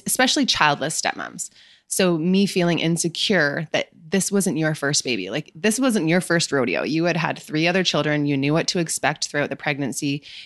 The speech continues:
You knew what labor was like, and you had experienced it with another woman. And I'm not gonna lie, that was a tough thing for me to deal with. Like, do you remember that one day when I was sitting on the stairs and I was crying and I was just like, "You've done this with someone else. And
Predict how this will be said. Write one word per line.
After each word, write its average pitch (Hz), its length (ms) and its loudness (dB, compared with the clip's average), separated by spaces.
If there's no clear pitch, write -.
You 160 140 4
knew 160 360 6
what 143 460 2
labor 156 400 2
was 165 240 2
like, 151 360 4
and 175 100 0
you 220 80 2
had 381 100 4
experienced 190 680 0
it 165 80 2
with 160 140 0
another 147 380 2
woman. 139 460 -4
And 208 460 4
I'm 240 100 4
not 392 160 4
gonna 254 200 6
lie, 147 260 4
that 226 140 4
was 320 160 2
a 392 40 0
tough 240 200 0
thing 208 220 2
for 196 140 -2
me 165 380 0
to 190 100 -2
deal 185 240 4
with. - 200 0
Like, 185 120 -2
do 220 80 2
you 269 80 4
remember 202 360 4
that 165 200 4
one 151 160 2
day 170 100 2
when 160 100 2
I 147 60 4
was 151 120 2
sitting 156 220 0
on 156 60 2
the 151 80 0
stairs 147 440 0
and 135 80 -4
I 135 40 -2
was 143 140 -2
crying 143 440 -2
and 139 80 -2
I 143 140 -2
was 151 140 -4
just - 120 -8
like, 175 140 -4
"You've 269 180 0
done 294 280 2
this 226 200 0
with 240 100 -2
someone 262 340 0
else. 240 400 0
And 190 200 -2